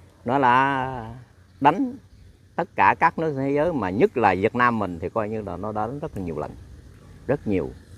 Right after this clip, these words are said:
mấy ngàn năm chứ không phải mới đây. Nhưng mà cái cuộc này thì nó, nó này, cháu mới nhớ là hồi cái năm, à, bảy mươi tám, bảy mươi chín đó, à, nó có tràn qua đó, mà sáu tỉnh miền Bắc của mình đó.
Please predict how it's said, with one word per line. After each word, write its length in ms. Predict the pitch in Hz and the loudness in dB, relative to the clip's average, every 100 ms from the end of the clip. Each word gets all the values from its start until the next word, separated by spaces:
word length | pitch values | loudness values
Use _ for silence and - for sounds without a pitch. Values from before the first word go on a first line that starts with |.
| - - | -20 -2
mấy 120 | 147 | 0
ngàn 240 | 160 98 98 | 2 0 0
năm 180 | 110 | -2
chứ 80 | 101 | -2
không 140 | 107 107 | -4 -4
phải 120 | 110 | -6
mới 160 | 113 127 | -8 -8
đây. 200 | 101 104 - - - - - | -8 -10 -18 -20 -20 -20 -8
Nhưng 120 | 92 | -4
mà 100 | 90 | -2
cái 140 | 90 131 | 0 2
cuộc 260 | 98 90 | 2 0
này 180 | 107 92 | -2 0
thì 180 | 98 90 | -2 -2
nó, 340 | 87 104 120 113 | -2 -4 -4 -6
nó 300 | 120 117 117 120 - - - - | -8 -8 -10 -12 -14 -20 -20 -10
này, 240 | 90 95 90 | -6 -6 -4
cháu 100 | - | -4
mới 120 | 160 156 | 0 0
nhớ 200 | 156 175 | 2 2
là 160 | 107 | 2
hồi 160 | 104 95 | 0 -2
cái 100 | 139 | -4
năm, 260 | 127 120 120 | -4 -4 -6
à, 160 | 120 | -8
bảy 160 | 110 120 | -6 -4
mươi 240 | 131 120 - | -4 -8 0
tám, 440 | 131 185 220 208 165 | 0 0 -6 -10 -8
bảy 100 | 117 | -8
mươi 100 | 131 | -2
chín 140 | 143 - | -2 -2
đó, 80 | 208 - - - - _ - | -6 -10 -14 -16 -16 _ -14
à, 300 | 135 131 127 | -12 -10 -10
nó 120 | 139 | -8
có 140 | 135 139 | -4 0
tràn 280 | 104 90 95 | 0 0 -2
qua 60 | |
đó, 280 | 120 127 165 | -4 -4 -4
mà 160 | 120 98 | -6 0
sáu 200 | 147 151 | 0 2
tỉnh 160 | 110 | -2
miền 100 | 98 | 0
Bắc 120 | 95 | -2
của 80 | - | -2
mình 140 | 104 | -4
đó. 80 | 90 | -6